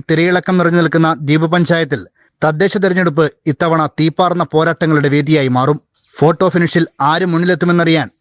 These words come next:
ഡിസംബർ പതിനാറ് വരെ കാത്തിരുന്നേ പറ്റൂ. ബഹുഭൂരിഭാഗം വാർഡുകളിലും സ്ഥാനാർത്ഥികളെ പ്രഖ്യാപിച്ച് ആദ്യ റൗണ്ടിൽ ഇടതുമുന്നണി ഒരു ചുവട് മുന്നിലെത്തിയെങ്കിലും പടലപ്പിണക്കങ്ങളൊക്കെ മാറ്റി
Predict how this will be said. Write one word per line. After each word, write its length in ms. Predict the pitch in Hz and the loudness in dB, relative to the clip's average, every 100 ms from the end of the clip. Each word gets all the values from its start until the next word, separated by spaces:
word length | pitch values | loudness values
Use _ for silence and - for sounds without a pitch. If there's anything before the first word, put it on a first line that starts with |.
| - 139 | -4 -2
ഡിസംബർ 340 | - 175 170 143 | 0 0 0 0
പതിനാറ് 340 | 151 165 165 151 | 0 0 0 0
വരെ 160 | 147 147 - | -2 -2 -4
കാത്തിരുന്നേ 480 | 143 151 160 156 139 135 | -4 -2 0 0 0 -2
പറ്റൂ. 200 | 143 156 - _ _ 160 | 0 0 -2 _ _ 2
ബഹുഭൂരിഭാഗം 720 | 175 220 247 233 220 220 214 | 2 4 2 2 0 0 0
വാർഡുകളിലും 480 | 208 196 202 190 185 - | 0 2 2 2 0 -4
സ്ഥാനാർത്ഥികളെ 680 | - 160 160 185 185 185 185 156 | -4 -2 2 0 0 0 0 0
പ്രഖ്യാപിച്ച് 500 | 170 180 170 156 165 - - | -2 0 0 0 0 -2 -2
ആദ്യ 200 | 147 160 180 | 0 0 0
റൗണ്ടിൽ 260 | 170 165 165 - | 2 0 -2 -2
ഇടതുമുന്നണി 500 | 147 165 175 170 165 - 151 | -2 0 2 2 0 0 0
ഒരു 100 | 165 | 2
ചുവട് 220 | 180 175 165 | 2 2 2
മുന്നിലെത്തിയെങ്കിലും 640 | 160 170 - 165 156 143 - _ _ _ - | 2 0 2 2 2 0 -4 _ _ _ -2
പടലപ്പിണക്കങ്ങളൊക്കെ 880 | 156 180 190 202 180 196 185 - 180 | 0 0 -2 -2 -2 0 0 0 0
മാറ്റി 240 | 175 151 | 0 0